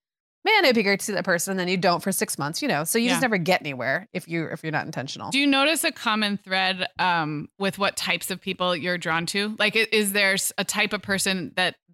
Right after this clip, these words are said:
Speaker 2: that these are the qualities that they have that makes you want to take that next step?
Speaker 1: So I knew you were gonna ask me this,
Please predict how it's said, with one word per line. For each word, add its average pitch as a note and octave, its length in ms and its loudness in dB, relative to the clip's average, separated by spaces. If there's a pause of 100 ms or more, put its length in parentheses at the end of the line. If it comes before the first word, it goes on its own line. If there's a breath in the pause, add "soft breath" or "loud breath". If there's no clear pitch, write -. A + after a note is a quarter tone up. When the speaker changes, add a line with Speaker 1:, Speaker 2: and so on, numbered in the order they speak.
(420)
Speaker 2:
that G3+ 260 0
these A3+ 180 4
are A3+ 80 4
the G3+ 120 2
qualities F3+ 540 2
that F#3 140 0
they F3+ 120 2
have E3+ 220 0
that F3 120 -2
makes E3 260 -4
you F#3 120 -6
want E3+ 240 -2
to F3 280 -6 (140)
take E3+ 200 -8
that E3+ 120 -4
next E3 200 -6
step? F3+ 180 -6 (580)
Speaker 1:
So C#4+ 500 6 (520)
I B3+ 80 6
knew C#4 100 8
you E4 140 6
were B3 80 4
gonna G3+ 140 4
ask F3+ 220 2
me E3+ 120 2
this, D3+ 300 2